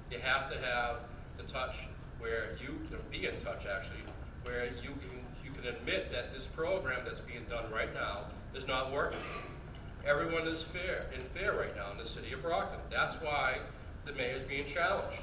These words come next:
because he came in and promised fifty new police officers in time, supposedly, and he's gonna stop crime block to block, block, block by block.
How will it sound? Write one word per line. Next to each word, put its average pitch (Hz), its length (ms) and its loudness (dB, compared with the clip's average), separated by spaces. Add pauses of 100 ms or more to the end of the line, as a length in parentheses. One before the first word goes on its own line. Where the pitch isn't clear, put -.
(220)
because 131 260 0
he 143 140 -4
came 160 200 2
in 143 240 4 (200)
and 127 160 -6
promised 170 360 2 (140)
fifty 156 200 -2
new 165 180 -2
police 165 320 -2
officers - 480 0
in 143 160 -6
time, 139 360 2 (200)
supposedly, 123 560 -2 (480)
and 131 380 6 (200)
he's - 100 -6
gonna 143 240 2
stop 147 340 2
crime 160 320 2 (420)
block 131 240 0
to 165 80 0
block, 202 400 0
block, 135 340 2
block 120 260 2
by 117 200 4
block. 190 320 2